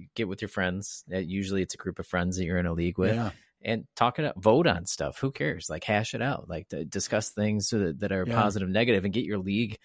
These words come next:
Speaker 1: almost as perfect as you can, so
Speaker 2: Yeah.
Speaker 1: everybody's having the most amount of fun, like you said. So
Speaker 2: Yep. I think you do it before and after the league. I think you do it right before the season, you know, when you're getting ready to figure out who's committing for the upcoming year.
Speaker 1: Yep.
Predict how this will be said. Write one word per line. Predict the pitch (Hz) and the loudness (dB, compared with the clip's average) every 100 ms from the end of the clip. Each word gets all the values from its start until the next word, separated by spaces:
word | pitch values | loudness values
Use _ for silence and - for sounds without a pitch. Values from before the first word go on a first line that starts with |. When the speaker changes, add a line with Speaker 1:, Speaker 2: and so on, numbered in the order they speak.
| _ _ _ | _ _ _
Speaker 1:
almost | - 107 113 - - | 0 4 4 2 -2
as | 101 95 | -2 -4
perfect | - 117 - 98 | 2 2 2 -6
as | 95 92 | -4 -2
you | 87 | -4
can, | - 110 95 87 87 - | 0 0 2 -2 -6 -2
so | 113 | 2
Speaker 2:
Yeah. | 123 | 4
Speaker 1:
everybody's | 98 98 90 92 | 4 2 0 2
having | 113 95 | 4 4
the | 90 | 4
most | 90 87 98 | 0 -2 0
amount | 90 | 0
of | 87 | 0
fun, | - 90 85 - _ | -2 -2 -2 -6 _
like | 85 - | -6 -6
you | |
said. | - 69 - _ | -8 -8 -14 _
So | - - - | -12 -8 0
Speaker 2:
Yep. | 131 - - | 0 2 4
I | 147 | 4
think | 202 180 | 6 6
you | 160 | 4
do | 127 147 | 8 10
it | 143 | 10
before | 127 - 135 135 139 | 6 2 6 8 8
and | 123 127 | 6 4
after | 123 120 - 113 | 2 0 -2 -4
the | |
league. | 107 104 101 101 | -2 -2 -4 -6
I | |
think | 104 127 123 | -4 -4 -4
you | |
do | 110 127 | 4 6
it | 123 113 | 6 2
right | 117 127 139 | 2 4 2
before | 135 - 131 120 | -2 -2 0 0
the | 110 | -2
season, | - 131 127 131 131 | 4 6 6 4 6
you | 127 | 6
know, | 120 | 4
when | 117 | 2
you're | 117 | 0
getting | 107 131 131 | 0 -2 2
ready | 117 120 | 2 2
to | 110 | -2
figure | - 123 117 | -4 -2 0
out | 117 117 | 0 0
who's | 110 131 | 2 2
committing | - 123 120 131 | 2 2 4 4
for | 127 127 | 2 -2
the | 113 110 | 0 0
upcoming | 110 - 165 175 | -2 2 2 2
year. | 175 180 185 208 | 4 6 6 4
Speaker 1:
Yep. | 127 - | 4 2